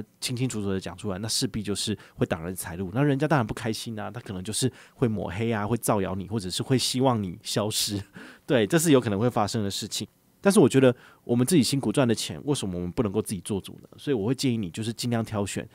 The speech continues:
低成本、低手续费率的东西。那基金这个东西，它基本上它的手续费率不太可能低，因为它都是请一群专业的团队跟顾问来帮你做，呃，这个操盘，所以它这个费用是一定要支付上去的。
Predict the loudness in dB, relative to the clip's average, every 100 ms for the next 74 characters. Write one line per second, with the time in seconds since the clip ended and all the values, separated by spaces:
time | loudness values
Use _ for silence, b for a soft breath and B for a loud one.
0 | b b -2 -2 0 -4 -4 -6 -8 -14
1 | _ -4 -4 -4 -6 -6 -4 -4 -6 -8
2 | -12 -12 -12 -4 -2 0 0 2 2 4
3 | 4 2 -2 -4 B B -6 -2 -2 -2
4 | -2 0 0 -2 -4 -6 -2 -2 -2 -4
5 | -2 -4 -4 -12 -16 -20 -20 -20 b b
6 | b b b -4 -2 0 2 2 4 2
7 | 2 0 0 -2 -6 -6 -6 -6 -2 -2
8 | 0 0 -2 -8 -10 -12 -12 -4 -2 -2
9 | -2 0 0 -2 -4 -6 -6 -8 -6 -4
10 | -6 B B B -12 -12 -12 -16 -18 -16
11 | -12 -8 -4 -4 -4 -12 -14 -20 b b
12 | b _ -6 -6 -4 -6 -6 -4 -2 -2
13 | -2 -6 -6 -6 -8 -12 -12 -12 -14 -18
14 | -18 -20